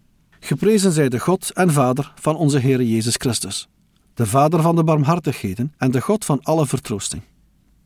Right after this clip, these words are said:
Alle brieven van Paulus, uitgezonderd Galaten, beginnen met een dankzegging of, zoals in dit geval, een lofprijzing aan God. Bijvoorbeeld ook in de brief van Paulus aan de gelovigen in Efeze lezen we: "Genade zij u en vrede van God,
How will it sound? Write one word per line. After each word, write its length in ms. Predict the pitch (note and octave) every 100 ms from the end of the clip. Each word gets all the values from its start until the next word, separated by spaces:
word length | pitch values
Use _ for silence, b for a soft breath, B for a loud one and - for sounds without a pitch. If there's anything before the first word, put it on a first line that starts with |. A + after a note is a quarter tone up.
| _
Alle 240 | - G#3 G#3
brieven 300 | F#3+ F#3 D#3
van 200 | B2+ G#2+
Paulus, 500 | E3 E3+ E3+ - - _ _
uitgezonderd 600 | - C3+ C3+ B2 A#2 G2+
Galaten, 560 | - F#2+ C3 D3 D3 D3+
beginnen 380 | - B2 F#3+ F#3+
met 180 | E3 D#3
een 180 | C#3+ C3
dankzegging 540 | D#3+ D3+ A#2 G2 F#2
of, 340 | - F3 - - -
zoals 340 | C#3+ D#3 C#3
in 120 | B2+
dit 160 | C3+ G3
geval, 400 | B2 F#2 F#2+ C#3+ b b
een 180 | - A#2
lofprijzing 680 | C3+ E3 - C#3+ B2+ B2+ B2+
aan 200 | B2 A#2
God. 300 | - F#3 - _ _ _ _
Bijvoorbeeld 520 | A#2 A2+ F#3+ F3 D3+
ook 160 | F3+ F3+
in 60 | F3
de 100 | D3
brief 180 | C3
van 200 | - C3+
Paulus 440 | - A#2+ B2 - -
aan 140 | - C#3
de 80 | C3
gelovigen 400 | C3+ A#2 - C3
in 100 | B2+
Efeze 420 | C3 F#3 C#3+ B2
lezen 400 | A#2 F3 E3+ C3+
we: 160 | G2 - _ _ b b
"Genade 640 | - B2+ B2+ F3 G3 A3+ -
zij 380 | - C3 E3 F3+
u 260 | D#3 B2 G#2 b b b _
en 200 | C#3+ C3
vrede 340 | A#2+ A#2 B2
van 220 | - B2+
God, 320 | - G2+ -